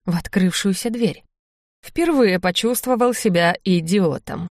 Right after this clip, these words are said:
Она отвлекла меня, чтобы поднести мой браслет к панели.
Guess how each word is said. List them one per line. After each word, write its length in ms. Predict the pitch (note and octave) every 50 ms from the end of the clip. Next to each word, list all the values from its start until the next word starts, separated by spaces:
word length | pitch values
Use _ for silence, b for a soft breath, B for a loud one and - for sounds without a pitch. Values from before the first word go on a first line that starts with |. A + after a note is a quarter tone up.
| _ _ _ _ _ _ _ _ _ _
Она 300 | - E3 E3+ G#3+ C#4 D4+
отвлекла 480 | C4+ - F#3 G3 F#3+ - F#3 F3 F3 E3+
меня, 280 | E3 F3+ G3 G#3+ A#3 A#3 - _ _ _
чтобы 320 | - - - G#3+ F#3+ F#3+
поднести 460 | F#3 F#3+ F3 F3+ F#3+ F#3 - - A#3+ A#3+
мой 220 | A3+ G#3 G#3 G3
браслет 480 | F3+ F#3+ F#3+ F3+ - F#3 F#3 A3 - -
к 60 | -
панели. 460 | - G3 F3+ F#3 A#3+ C#4+ C4 F#3 -